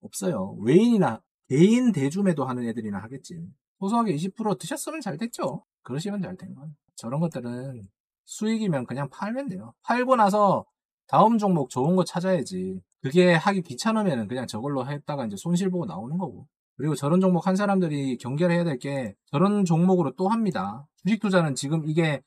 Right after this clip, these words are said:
진짜 운이 좋아가지고 단기간에 이 수익이 난 건데 내가 주식 정말 잘하는 줄 알고 또 이렇게 까불다가 이런 거 하나 맞아가지고 그냥 바로 일억으로 시작했던 주식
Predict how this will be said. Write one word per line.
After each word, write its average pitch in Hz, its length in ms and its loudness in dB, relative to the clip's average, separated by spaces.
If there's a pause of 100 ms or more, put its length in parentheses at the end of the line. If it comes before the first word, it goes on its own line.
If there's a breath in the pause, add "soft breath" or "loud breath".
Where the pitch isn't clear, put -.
(140)
진짜 170 260 4
운이 220 360 6
좋아가지고 170 460 4
단기간에 135 400 -2
이 156 120 -2
수익이 190 280 0
난 110 160 -2
건데 110 500 -4
내가 147 240 4
주식 160 260 -2
정말 160 280 2
잘하는 120 300 0
줄 110 100 -2
알고 98 520 -8 (200)
또 147 140 -4
이렇게 143 220 -2
까불다가 147 800 2
이런 160 220 2
거 165 80 4
하나 156 160 2
맞아가지고 127 720 -2
그냥 127 300 -6
바로 147 460 0 (180)
일억으로 233 440 6
시작했던 165 500 2
주식 139 600 -2